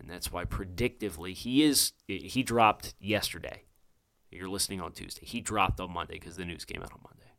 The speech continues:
So good eye to notice it, Alex. Um, but that's something that, you know, if we get more information, if the medicals come back clean, if teams, you know, we get close to the, the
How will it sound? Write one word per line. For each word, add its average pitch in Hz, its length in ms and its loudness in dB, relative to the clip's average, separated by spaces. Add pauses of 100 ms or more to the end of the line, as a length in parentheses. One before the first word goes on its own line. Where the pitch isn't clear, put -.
So - 360 -10
good 131 200 10
eye 104 360 8 (420)
to 127 80 -2
notice 110 380 6
it, - 100 -6
Alex. 78 480 -4 (720)
Um, 85 460 -6
but 95 400 -6
that's 120 340 8
something 107 600 2
that, 92 340 -2 (720)
you - 60 -8
know, 76 140 -2
if 107 160 2
we 110 120 6
get 120 160 12
more 120 160 6
information, 127 840 8 (680)
if - 120 -16
the 90 60 -8
medicals 123 420 4
come 117 140 0
back 110 180 8
clean, 110 300 -2
if 98 120 -6
teams, 117 460 0
you 95 100 -10
know, 95 120 -6
we 95 100 -8
get 104 140 -4
close 113 260 -2
to 107 100 -6
the, 95 300 -8
the 98 140 -4